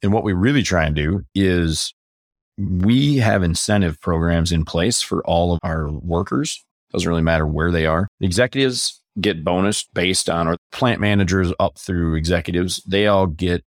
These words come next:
bonus based on the performance of the company as a whole. I don't want people infighting. And then on the line, because they can control what they can control,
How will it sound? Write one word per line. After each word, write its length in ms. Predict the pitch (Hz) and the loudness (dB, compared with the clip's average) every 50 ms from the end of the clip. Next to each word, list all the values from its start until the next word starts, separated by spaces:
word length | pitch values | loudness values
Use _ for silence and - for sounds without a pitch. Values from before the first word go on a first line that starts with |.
| _ _ - | _ _ -8
bonus 460 | 95 78 85 82 82 87 95 101 - | -6 -4 -2 0 0 0 0 -2 -2
based 360 | - - 85 85 82 - - | -2 -2 0 0 -2 -2 -2
on 200 | 80 80 80 80 | -2 0 0 0
the 100 | 80 80 | -2 -2
performance 760 | - - 85 80 - - 87 95 117 147 160 - - - - _ _ _ - | -4 -6 -6 -6 -2 -2 0 0 0 -2 -2 -4 -8 -10 -10 _ _ _ -2
of 320 | - 92 92 87 82 73 76 | 0 2 2 2 0 0 -2
the 80 | 80 | -2
company 380 | - - 95 90 82 92 90 90 | 0 0 0 0 0 2 2 2
as 120 | 85 80 | 2 2
a 60 | 85 | 0
whole. 320 | 78 82 85 92 127 151 - _ _ _ _ _ | 0 -2 -2 -2 -4 -6 -8 _ _ _ _ _
I 60 | - 92 | -2 0
don't 140 | 95 90 | 2 2
want 200 | 90 90 92 95 | 2 2 0 0
people 280 | - 98 95 - 80 - | -2 -4 -2 -2 -2 -2
infighting. 640 | - 90 95 98 95 - 87 87 87 95 113 131 - _ _ _ _ _ _ _ | 0 2 2 2 2 2 0 2 2 0 -2 -2 -4 _ _ _ _ _ _ _
And 140 | - 98 117 | -2 0 2
then 100 | 117 113 | 2 2
on 120 | 113 107 | 2 2
the 100 | 101 92 | 2 0
line, 680 | 87 85 98 127 131 117 95 87 87 87 90 104 101 - _ _ _ _ _ _ _ _ _ - | 0 2 2 2 2 2 0 0 0 0 0 0 -2 -6 _ _ _ _ _ _ _ _ _ -6
because 640 | 101 95 - 107 104 98 90 80 - - - - _ _ _ _ - | -4 -2 0 0 0 0 0 -2 -4 -6 -8 -12 _ _ _ _ -6
they 180 | 73 90 95 98 | -2 -2 -2 -2
can 400 | - - - - 92 85 80 73 - _ _ _ - | -2 -6 -6 -4 -4 -2 -4 -6 -10 _ _ _ -2
control 420 | - 90 80 - - 104 92 85 | 0 0 0 0 0 0 0 0
what 160 | 78 80 76 | 0 -2 -2
they 160 | - 95 92 85 | 0 0 0 0
can 140 | 78 85 | 0 -2
control, 580 | 76 78 78 - - 151 156 117 90 90 85 - | -2 -2 -2 0 0 0 0 0 0 -2 -4 -6